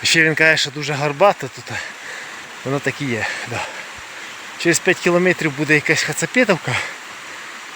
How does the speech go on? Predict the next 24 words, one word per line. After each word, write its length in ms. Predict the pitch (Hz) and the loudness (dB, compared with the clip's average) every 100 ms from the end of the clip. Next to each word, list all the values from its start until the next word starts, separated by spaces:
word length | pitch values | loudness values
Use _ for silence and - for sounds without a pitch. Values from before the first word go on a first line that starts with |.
| - - - - - - 139 113 - - - | -14 -14 -14 -14 -14 -10 -6 -4 -4 -6 2
Надо 280 | 156 156 | 4 6
в 20 | 160 | 6
магазин 300 | 147 156 151 | 4 2 4
зайти 240 | 147 185 | 2 2
купити 320 | - - 156 | -2 -4 -2
кофе, 240 | - 131 131 | -2 -2 0
а 20 | |
то 120 | 147 | 0
в 40 | 139 | 2
мене 180 | 139 | 2
внезапно 420 | 147 135 165 175 156 | 2 2 2 2 2
кофе 240 | 175 147 | 2 2
закончилось. 640 | 127 147 123 113 98 - - - - - - - - - - - - | 0 -2 -2 -4 -6 -8 -8 -12 -12 -12 -12 -12 -14 -14 -14 -14 -10
От. 480 | 107 92 - - - | -8 -8 -8 -8 -6
Так 140 | 165 156 | -4 -4
вроді 200 | 170 147 | -4 0
нормально. 460 | 165 160 180 190 147 117 - - | 2 4 4 4 2 -2 -6 -2
Тошнота 400 | 151 165 160 196 | -2 0 4 4
вроді 220 | 175 170 | 4 0
пройшла, 340 | - - 196 | 0 0 2
но 100 | 160 | 2
слабкість 520 | 139 170 - 151 - 135 | 4 2 2 0 -4 0
ще 140 | 156 | 0
осталась. 460 | - 143 117 104 | 0 0 0 -2